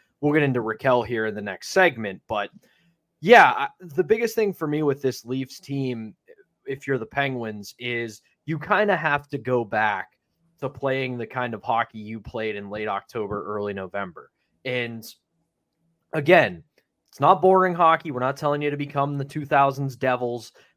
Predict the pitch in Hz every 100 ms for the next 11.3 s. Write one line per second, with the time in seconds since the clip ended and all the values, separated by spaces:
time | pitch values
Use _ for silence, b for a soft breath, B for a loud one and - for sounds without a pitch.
0 | - 113 123 - 127 127 123 123 - 123
1 | 123 123 123 123 117 - 120 123 117 -
2 | 123 120 120 117 - - 117 117 117 127
3 | 120 113 - 123 120 120 107 117 120 113
4 | 147 143 117 107 104 101 - b b b
5 | _ 120 117 113 110 104 113 110 123 120
6 | - - 131 123 120 - 123 123 123 131
7 | 127 123 123 117 113 _ _ - 123 123
8 | 127 123 120 123 123 117 123 123 123 104
9 | - 123 120 113 120 117 117 113 110 b
10 | b b 131 127 123 120 160 165 135 127
11 | 113 123 -